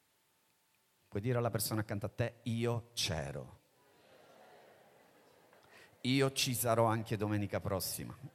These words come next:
<laughs> Domenica scorsa abbiamo avuto l'onore, la gioia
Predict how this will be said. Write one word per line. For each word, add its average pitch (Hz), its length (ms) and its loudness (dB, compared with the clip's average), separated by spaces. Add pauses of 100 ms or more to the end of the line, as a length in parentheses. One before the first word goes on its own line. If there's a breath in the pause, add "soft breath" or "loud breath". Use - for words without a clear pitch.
(140)
<laughs> - 2500 -10
Domenica 151 420 4
scorsa 165 340 4
abbiamo 117 240 4
avuto 123 300 2
l'onore, 104 800 4 (340)
la 92 220 -6
gioia 127 600 2